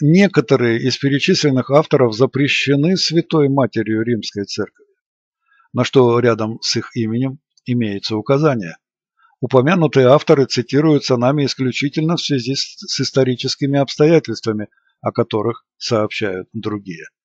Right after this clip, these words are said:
И здесь огромный список авторов, труды которых Мавро Арбини изучил. И на основании этих авторов,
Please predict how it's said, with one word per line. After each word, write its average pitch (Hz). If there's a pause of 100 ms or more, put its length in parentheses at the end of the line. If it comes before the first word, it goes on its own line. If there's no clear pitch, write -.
(420)
И 135
здесь 147
огромный 147
список - (120)
авторов, 127 (380)
труды 135
которых 151
Мавро 127
Арбини 139 (420)
изучил. 120 (840)
И 151
на 143
основании 147
этих 127
авторов, 135